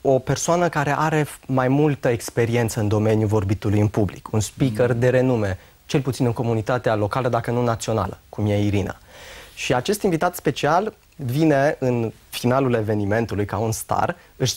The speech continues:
Speaker 1: susține și el discursul exact ca la, ca și ceilalți, cinci minute cu douăzeci de slide-uri în spate, care se schimbă automat la cincisprezece secunde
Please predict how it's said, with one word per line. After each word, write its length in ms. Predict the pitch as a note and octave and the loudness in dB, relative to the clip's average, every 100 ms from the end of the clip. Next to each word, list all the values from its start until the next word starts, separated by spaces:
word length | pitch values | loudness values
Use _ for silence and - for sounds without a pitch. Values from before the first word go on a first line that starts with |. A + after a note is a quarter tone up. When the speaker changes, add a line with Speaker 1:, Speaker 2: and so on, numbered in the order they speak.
| - | -6
Speaker 1:
susține 500 | - - C3 - F#3 | -6 -2 -2 2 2
și 160 | E3+ F#3 | 2 2
el 160 | D#3+ - | 0 0
discursul 580 | C3 A#2 - D#3 - C#3+ | -2 -2 -2 -2 -2 -2
exact 420 | B2 A#2 F3 - | -2 0 -2 -2
ca 140 | - | -2
la, 260 | C3+ A#2+ A2+ - | 0 2 -2 -4
ca 120 | B2+ | -6
și 140 | - | -4
ceilalți, 560 | B2+ D#3 C3 G2 - - - - | -2 0 0 0 -6 -20 -20 -6
cinci 260 | D#3+ G#3 | -4 -2
minute 600 | F#3+ E3+ D#3+ D#3+ G3 G#3+ - - - - - | 0 0 0 2 0 0 -4 -20 -20 -20 -6
cu 120 | - | -2
douăzeci 480 | A#2 C#3 E3 D3+ D3 | 2 4 4 2 0
de 100 | C#3+ | 0
slide-uri 500 | - B2+ B2 C3 B2+ | -2 0 0 0 -2
în 60 | |
spate, 540 | A#2 - G2+ G2 C3 D#3 | -4 -4 -6 -4 -6 -6
care 200 | - A2+ | -6 -4
se 160 | A#2 - | -4 -8
schimbă 380 | - D3 B2+ B2 | -6 -2 0 0
automat 640 | - F#3 F3+ D3 C#3+ C#3 | 0 0 0 0 0 0
la 120 | B2 G#2+ | -2 -2
cincisprezece 640 | - D#3 - C#3+ B2+ - | 0 -2 0 0 -2 -4
secunde 600 | - G2+ - F#2+ - B2+ | -4 -4 -4 -4 -4 -6